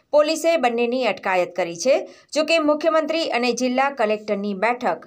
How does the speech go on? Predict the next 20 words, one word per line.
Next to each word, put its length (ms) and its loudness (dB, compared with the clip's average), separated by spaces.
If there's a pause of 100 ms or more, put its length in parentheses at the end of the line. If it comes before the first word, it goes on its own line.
(120)
હજુ 280 -4
પણ 360 -4
ચાલુ 340 -2
છે. 240 -6 (1000)
રાજ્યના 600 2
મુખ્યમંત્રી 800 0
ભૂપેન્દ્ર 420 -2
પટેલ 480 0 (140)
આજે 280 0 (140)
જામનગર 540 2 (140)
જિલ્લામાં 580 0
લંપી 420 -4
વાયરસની 640 -2
સ્થિતિનું 680 -6
નિરીક્ષણ 600 -4
કરવા 300 0
અર્થે 360 0 (400)
શહેરની 600 0
મુલાકાતે 640 -2
છે. 200 -6